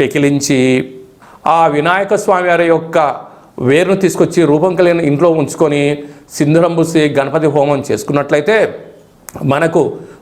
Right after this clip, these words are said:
గృహంలో వాస్తు దోషం తొలగిపోతుంది. వృత్తి, ఉద్యోగ, వ్యాపార కార్యక్రమాల్లో నరదృష్టి తొలగిపోతుంది. రాజకీయ క్షేత్రంలో ఏకచక్రే మహాభోగి అనేటువంటి రాజ్యాధికారం కలుగుతుంది.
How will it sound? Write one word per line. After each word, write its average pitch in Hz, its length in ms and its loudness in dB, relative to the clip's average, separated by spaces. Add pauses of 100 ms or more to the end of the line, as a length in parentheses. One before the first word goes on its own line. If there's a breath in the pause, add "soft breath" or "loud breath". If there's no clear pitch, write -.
(100)
గృహంలో 175 760 2 (300 loud breath)
వాస్తు 180 520 2
దోషం 170 400 2
తొలగిపోతుంది. 156 1080 0 (340 loud breath)
వృత్తి, 180 380 2
ఉద్యోగ, 160 520 2
వ్యాపార 165 480 2
కార్యక్రమాల్లో 160 920 0 (300 loud breath)
నరదృష్టి 175 600 0
తొలగిపోతుంది. 160 1000 0 (280 loud breath)
రాజకీయ 175 680 2
క్షేత్రంలో 175 840 0 (240 loud breath)
ఏకచక్రే 240 880 2
మహాభోగి 202 840 2
అనేటువంటి 165 400 0
రాజ్యాధికారం 165 760 -2
కలుగుతుంది. 139 640 0